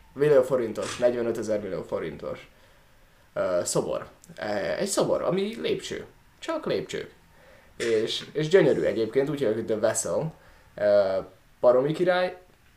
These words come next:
Következő videó jövő héten fog kijönni onnan, egy ilyen kis dokumentációs epizód, amiben ezt bemutatom. A másik pedig egy ilyen kilátó,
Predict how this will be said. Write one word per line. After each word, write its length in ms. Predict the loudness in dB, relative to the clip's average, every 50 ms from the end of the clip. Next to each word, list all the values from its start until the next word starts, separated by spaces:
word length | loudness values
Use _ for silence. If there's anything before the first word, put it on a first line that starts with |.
| _ _ -2
Következő 580 | 0 2 4 4 2 2 0 -2 0 0 -2
videó 340 | -2 0 2 2 2 2 2
jövő 320 | 2 0 0 0 0 -2
héten 360 | 0 -2 -2 0 0 -2 -2 -2
fog 200 | -4 -6 -6 -4
kijönni 380 | -4 -2 0 0 0 0 0
onnan, 200 | -2 0 0 0
egy 140 | 0 0 0
ilyen 140 | -4 -6 -6
kis 160 | -8 -10 -6
dokumentációs 1080 | -4 -4 -4 -2 -4 -4 -4 -2 -2 -4 -4 -4 -4 -6 -8 -6 -6 -8 -10 -14 -14 -6
epizód, 580 | -6 -6 -4 -2 -4 0 0 0 0 0 -2 -4 -12 -8
amiben 460 | -6 -6 -4 -4 -4 -2 0 0 0 0
ezt 140 | -2 -2
bemutatom. 460 | -4 -2 -2 -2 -2 -2 -2 -2 -2 -2
A 60 | -2
másik 420 | -2 -2 -2 -2 -4 -8 -12 -8 -2
pedig 320 | -2 0 0 0 -2 0
egy 240 | 0 -2 -2 -2 -2
ilyen 420 | 0 0 0 0 -2 -4 -4 -6
kilátó, 600 | -6 -4 -4 -4 -4 -4 -6 -6 -4 -4 -4 -4